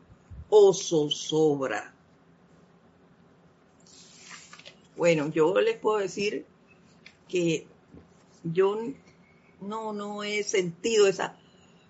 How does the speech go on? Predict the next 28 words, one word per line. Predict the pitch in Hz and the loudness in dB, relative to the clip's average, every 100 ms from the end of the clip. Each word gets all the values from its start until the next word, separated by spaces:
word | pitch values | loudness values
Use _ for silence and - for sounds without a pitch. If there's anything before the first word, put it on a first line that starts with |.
| - | 4
presión | 262 240 - 240 233 240 | 8 8 6 0 0 0
de | 214 | -2
toda | 214 214 208 190 | -2 -2 0 0
la, | 175 139 - - | 0 -4 -6 -8
la | 160 156 151 | -6 -6 -8
nación, | 143 - 180 175 - - _ _ _ _ _ _ | -10 -4 0 0 -2 -12 _ _ _ _ _ _
pero | 180 180 | -4 -2
sí | 175 214 196 | -2 -4 -4
de | 180 175 | -2 2
gran | 170 170 165 | 2 0 2
parte | 180 175 175 175 | 4 4 0 -4
de | 160 | -2
ella. | 151 143 139 - _ _ _ _ _ - | -2 -4 -8 -12 _ _ _ _ _ -6
Y | 175 | -2
las | 170 170 | -2 2
tengo, | 196 202 208 220 - - _ - | 4 4 4 2 0 -8 _ -8
fueron | 175 185 190 | -4 -4 -4
muy | 208 | -6
profundas, | 202 202 - 208 196 190 - - _ _ _ _ - | -4 -6 -6 -8 -8 -10 -12 -20 _ _ _ _ -6
y | |
las | 170 165 | -4 -2
tengo | 180 185 | -2 -2
así | 190 - 180 | -6 -8 -4
como, | 196 175 135 - _ _ _ _ _ - | -4 -2 -6 -10 _ _ _ _ _ -16
como | 143 147 | -12 -8
muy | 175 190 165 | -4 -4 -2
grabadas. | 170 160 143 147 139 127 - - - _ _ _ _ _ _ _ - | -2 -2 -2 -2 -2 -4 -10 -18 -20 _ _ _ _ _ _ _ -6
Y, | 170 160 151 135 | 0 2 0 -2